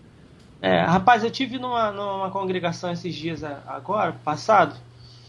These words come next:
me convidaram, eu fui, eu tava quietinho lá no último banco, lá sentadinho, né, de cabeça baixa, ouvindo. E aí eu tava ouvindo, né, a, a liderança lá falando lá e tal,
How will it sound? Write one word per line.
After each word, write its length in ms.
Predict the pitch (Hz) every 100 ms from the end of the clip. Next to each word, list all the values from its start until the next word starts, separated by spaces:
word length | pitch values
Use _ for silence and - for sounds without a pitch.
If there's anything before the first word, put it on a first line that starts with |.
| - - - 151
me 60 |
convidaram, 680 | 156 160 156 156 165 170 165
eu 120 | 160
fui, 320 | 156 185 220
eu 60 | 208
tava 160 | 202 214
quietinho 420 | 277 277 - 247
lá 160 | 220 220
no 80 |
último 340 | 220 220 220 190
banco, 280 | 185 196 196
lá 100 | 196
sentadinho, 640 | 226 220 233 185 202 220
né, 120 | 208
de 60 | 196
cabeça 360 | - 185 -
baixa, 360 | 165 170 185 190
ouvindo. 380 | 165 160 208 220 - - - - - - -
E 60 |
aí 60 | 277
eu 80 | 302
tava 220 | 320 339
ouvindo, 400 | 311 240 294 254
né, 80 | 240
a, 680 | 247 220 190 175 175 165 165
a 40 |
liderança 500 | 170 175 175 175 180
lá 140 | 175
falando 600 | 175 175 160 160 196 185 156
lá 280 | 165 185
e 40 | 180
tal, 680 | - 170 196 190 190 185